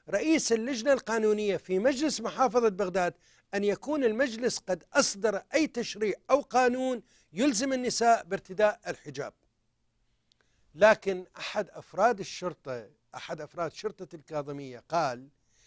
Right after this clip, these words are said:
إن التعليمات التي جاءتنا تقضي بمنع النساء السافرات والشباب، آه، من دخول المدينة.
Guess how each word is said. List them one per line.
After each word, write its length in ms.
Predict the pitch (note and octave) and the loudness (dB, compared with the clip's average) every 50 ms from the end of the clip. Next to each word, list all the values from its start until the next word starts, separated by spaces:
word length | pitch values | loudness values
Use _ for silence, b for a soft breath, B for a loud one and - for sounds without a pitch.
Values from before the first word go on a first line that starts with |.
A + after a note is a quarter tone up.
| b b b b b _ | b b b b b _
إن 180 | F3 F3+ F3 E3+ | -8 -8 -6 -8
التعليمات 680 | D#3+ - - D#3+ C#3 D#3 D#3+ E3+ G3 A3+ A3 - - | -10 -8 -8 -8 -6 -4 -6 -6 -4 -4 -6 -6 -8
التي 400 | F3+ E3+ D#3+ D3 - - D#3 C#3 | -10 -8 -8 -8 -10 -12 -16 -16
جاءتنا 760 | C3 C3 D3 C#3 C3 - A3 G#3+ - _ _ G3 F3+ E3 D3 C#3 | -12 -10 -10 -10 -10 -8 -12 -12 -12 _ _ -10 -8 -8 -8 -10
تقضي 560 | - - A3+ A3 _ D#3 D3 D#3 D#3+ D3 C3+ | -10 -12 -12 -12 _ -18 -12 -10 -10 -10 -10
بمنع 340 | B2+ C#3 D3 F3 A3+ B3 A#3 - - | -12 -14 -6 -6 -6 -6 -6 -12 -14
النساء 440 | G3 G3 F#3+ - - G3+ G3+ F#3 | -10 -10 -8 -8 -6 -6 -6 -6
السافرات 680 | F3+ - - - F#3 E3 D3+ - E3+ D#3+ D#3 D3 - _ | -8 -10 -8 -6 -6 -8 -8 -8 -6 -4 -4 -4 -4 _
والشباب، 600 | F3+ G#3 G3 - - A3 G3+ A3+ A3+ A#3+ B3+ G#3+ - _ _ _ _ _ _ _ _ _ _ _ _ _ _ _ _ _ _ _ _ | -6 -6 -6 -4 -6 -4 2 2 4 4 2 0 -6 _ _ _ _ _ _ _ _ _ _ _ _ _ _ _ _ _ _ _ _
آه، 760 | D#3+ E3 D#3+ D#3 D3+ D3 D3 C#3+ C3+ C3+ C3+ C3+ B2+ A#2+ - _ _ _ _ | -6 -4 -4 -2 -2 -2 -4 -4 -4 -6 -8 -8 -12 -14 -16 _ _ _ _
من 180 | F3+ E3 E3 D#3+ | -6 -6 -6 -4
دخول 400 | C#3 - - - A#3+ C#4 D4+ C4+ | -6 -10 -10 -6 -6 -4 -4 -4
المدينة. 680 | B3+ G#3 F3 E3 D#3 C3+ E3+ F3+ E3 D3 C3+ B2 G2 | -4 -2 0 -2 -2 0 -2 -2 -2 -2 -4 -8 -12